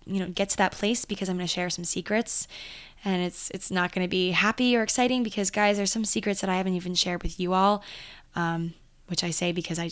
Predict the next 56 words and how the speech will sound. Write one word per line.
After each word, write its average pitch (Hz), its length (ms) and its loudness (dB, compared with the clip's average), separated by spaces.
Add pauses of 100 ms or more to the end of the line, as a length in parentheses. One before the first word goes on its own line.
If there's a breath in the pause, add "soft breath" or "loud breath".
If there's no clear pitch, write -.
I 175 100 -4
share 170 220 0
everything 170 320 0
with 196 160 -2
you 214 60 0
guys, 233 260 8
and 190 80 2
there's 170 140 2
some 185 160 -2
things, 185 260 -2
some 175 300 -4
dirty 185 280 0
parts 175 320 -6
of - 60 -12
my 180 160 -4
past 196 520 -2
that 170 260 4 (520 loud breath)
I 185 520 6
get 214 180 4
nervous 233 380 2
even 269 200 2
reflecting 247 520 0
on 233 160 6
in 233 40 2
my, 220 120 4
in 208 240 2
the 208 80 0
comfort 196 360 2
of 185 80 0
my 185 160 4
own 175 200 4
brain. 151 420 -2 (420 loud breath)
So, 185 560 8 (720)
yeah, - 260 6 (100)
at 202 100 0
the 254 80 4
end 262 100 6
of 302 60 4
the 269 60 6
day, 240 160 8
guys, 202 260 6
there's 214 140 2
gonna 269 180 2
be 269 80 4
some 240 180 2
people, 185 440 -2
there 214 160 6
are 285 100 12
going 320 300 10
to 220 120 -2
be 202 120 0
people 190 500 0 (500 loud breath)
that 233 180 10
are 220 120 8
too 262 280 4
much, 202 640 6